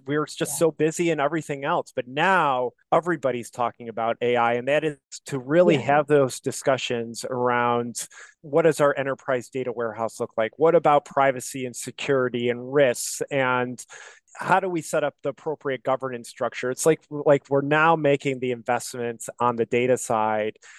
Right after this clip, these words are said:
Speaker 1: and that's gonna be key if health systems really wanna move to being value-based, personalized,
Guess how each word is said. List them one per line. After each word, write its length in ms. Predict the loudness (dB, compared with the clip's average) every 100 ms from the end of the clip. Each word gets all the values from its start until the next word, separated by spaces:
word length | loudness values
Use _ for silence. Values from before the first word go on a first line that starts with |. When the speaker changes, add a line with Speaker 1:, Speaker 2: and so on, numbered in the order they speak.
| -14 -6
Speaker 1:
and 120 | 2
that's 260 | 4 4
gonna 220 | 0 -2 -2
be 380 | -4 -4 -6 -12 _ -20
key 600 | -8 -2 0 0 -4 -6 -10
if 160 | -12 -10
health 300 | -4 -2 -2
systems 520 | -4 -8 -8 -10 -12 -4
really 320 | 0 2 0
wanna 340 | 0 0 0
move 460 | -2 -2 -2 -4 -6 -12
to 280 | -8 -8 -4
being 420 | 0 0 -2 -8 _ _ 0
value-based, 1120 | 2 2 0 0 2 2 -2 -8 -14 -16 -12 -2
personalized, 1200 | -2 0 0 2 4 4 4 4 0 -4 -12 -14